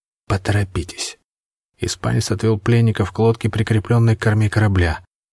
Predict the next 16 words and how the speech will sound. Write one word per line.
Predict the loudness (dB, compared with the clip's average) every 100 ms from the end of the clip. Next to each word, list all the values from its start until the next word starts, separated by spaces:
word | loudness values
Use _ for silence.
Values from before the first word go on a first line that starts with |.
| _
Они | -8 -4 -4
спустили | -6 -8 -4 -2
ее | 0 0
на | -2 -2
воду. | -4 -4 -8 _ _ _ _ -6
Капитан | -4 -2 -2 0 2
устроился | 0 -2 0 0 2 0
за | 0 2
рулевым | 2 2 2
веслом. | 2 0 0 -2 -2 -8 _ _ _ _ _ -16
«Кто-нибудь | -8 -2 0 0 0
из | -2
вас | -2 -2 -2
управляет | -4 -2 0 0 -2
косым | 0 -2 -2 -2
парусом?» | 0 -2 -2 -6 -10